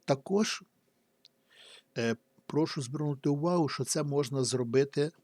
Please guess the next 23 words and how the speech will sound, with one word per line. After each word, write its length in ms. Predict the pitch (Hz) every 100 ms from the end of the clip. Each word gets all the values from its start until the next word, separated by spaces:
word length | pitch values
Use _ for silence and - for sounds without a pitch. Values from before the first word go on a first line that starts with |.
| _ _ _ _ _
при 160 | - 135
полікарбонаті, 1080 | 139 127 123 127 117 123 131 147 117 127
який 540 | 113 117 - 151 170 - _ _ _ _
безпосередньо 920 | 123 120 - 127 - 127 143 151 160 175 147 _ _ - - _ -
іде 360 | 120 110 127
в 100 | 151
с-, 160 | - - _ _ -
один 420 | 127 113 135 147
на 120 | 139
одного. 460 | - 117 101 92 87 _ - _
Тобто, 420 | - 160 - 113 104 _ _ _ _ -
е, 400 | 127 110 110 107 -
коли 200 | - 156
полікарбонат 760 | 151 143 135 139 127 135 139 139
накладається, 840 | 135 147 156 196 196 190 - 185 - _ _ _ _ _ _ _ _ _ _
він 340 | 151 120 151 131 - _
іде 280 | 139 120 135
один 380 | 127 123 131 127
на 140 | 127
одного, 420 | 151 170 170 175
має 260 | 147 139 127
відповідний 600 | 127 - 131 127 120 123
захват, 680 | 110 127 - 156 175 -